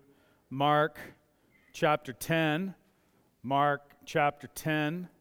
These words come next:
beginning in verse thirteen. The Gospel of Mark chapter ten, there's a blue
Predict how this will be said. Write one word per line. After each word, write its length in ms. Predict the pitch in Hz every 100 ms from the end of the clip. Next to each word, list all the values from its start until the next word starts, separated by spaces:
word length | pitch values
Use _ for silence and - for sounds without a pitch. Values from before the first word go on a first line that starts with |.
| _ _ _ _ _ _ _ _ _ _ _ _ _ _ _ _ _ _ _ _ _ _ _
beginning 380 | 135 139 156 156
in 120 | 143
verse 400 | 135 147 147 -
thirteen. 920 | - 147 143 - 160 160 147 143 185 - _ _ _ _ _ _ _ _ _ _ _ _ _ _ _ _ _ _ _ _ _ _ _ _ _ _ _ _
The 60 | -
Gospel 480 | 120 143 139 - 147
of 120 | 120
Mark 360 | 139 135 139 -
chapter 400 | 160 139 - 131
ten, 420 | - 156 160 165
there's 200 | 143 123
a 60 |
blue 480 | 127 131 147 147 139